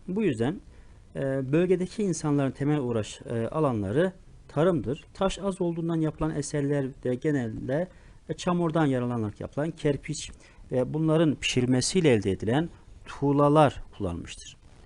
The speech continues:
E, kerpiçler de zamana karşı dayanıklı olmadığı için yaptıkları eserleri süreç içerisinde ne yapmışlardır? Tamirden geçirmişlerdir. Bu bilgilerden hareketle Mezopotamya uygarlığı için aşağıdakilerden hangisi söylenemez?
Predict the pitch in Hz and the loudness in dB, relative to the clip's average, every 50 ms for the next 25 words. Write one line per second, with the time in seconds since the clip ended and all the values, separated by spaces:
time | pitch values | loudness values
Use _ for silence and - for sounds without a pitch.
0 | - - - - - - - - - - - - - - - 127 123 127 - 190 | -20 -20 -20 -20 -20 -20 -20 -18 -18 -18 -18 -20 -14 -6 -4 -2 -2 0 2 2
1 | 196 202 - 214 - - - 240 233 208 160 147 139 147 180 190 180 170 165 165 | 0 2 0 -4 -6 -2 0 0 2 4 2 2 2 2 0 0 2 2 2 2
2 | 170 175 156 160 - - 113 104 95 - - 165 156 - 139 143 143 143 143 139 | 2 0 -2 -2 -2 -4 -4 -2 -4 -6 -8 -6 -2 0 0 2 2 2 0 0
3 | - - - 139 120 107 123 - 117 - 165 156 131 110 101 - - 101 - - | -2 -2 0 0 0 0 0 -2 -2 -2 -2 0 0 0 -2 -2 -4 -4 -6 -6
4 | - 180 160 151 - - - - 131 120 110 - - 110 98 107 107 117 151 160 | -2 -2 -2 -2 -2 -4 -6 -2 -2 -2 -2 -2 -2 -2 -2 -2 -2 -2 -4 -6
5 | - - - - - - - 202 190 156 - - - 98 95 - - - 143 165 | -10 -16 -20 -20 -20 -2 0 2 2 2 0 0 -2 -2 -2 -4 -6 -2 -2 0
6 | 170 165 117 - - - - - 98 92 113 156 190 190 - - - - - - | 2 0 0 -2 -6 -12 -10 -6 -4 -2 0 0 -2 -2 -4 -12 -20 -20 -20 -16
7 | - - 214 185 160 131 117 214 185 185 180 170 160 139 - - 151 147 - - | -4 2 4 4 6 6 4 2 2 0 0 0 0 -2 -2 -4 -4 -4 -2 0
8 | - 175 170 147 117 117 160 - - - - - - - - - - - - - | 4 4 4 4 4 2 0 -2 -4 -12 -18 -20 -20 -20 -20 -20 -20 -20 -20 -10
9 | - 214 208 - 196 185 175 175 170 185 170 170 165 170 - 180 165 - 156 139 | -8 -8 -6 -4 -2 0 2 2 2 2 2 2 2 2 0 -2 -2 0 2 2
10 | 139 139 151 143 147 147 - - 160 147 135 127 127 123 127 123 120 117 123 117 | 4 2 2 0 -2 -4 -2 -2 0 0 0 0 0 0 0 0 0 0 -2 -4
11 | - - 120 113 - - 117 110 - - 110 107 107 - 113 107 101 95 - - | -4 -4 -6 -4 -2 -2 -4 -4 -2 -4 -4 -2 -2 -2 -4 -4 -4 -6 -8 -10
12 | - - 110 101 95 90 85 92 123 175 202 - | -8 -6 -6 -4 -4 -4 -2 -2 -2 -2 -2 -4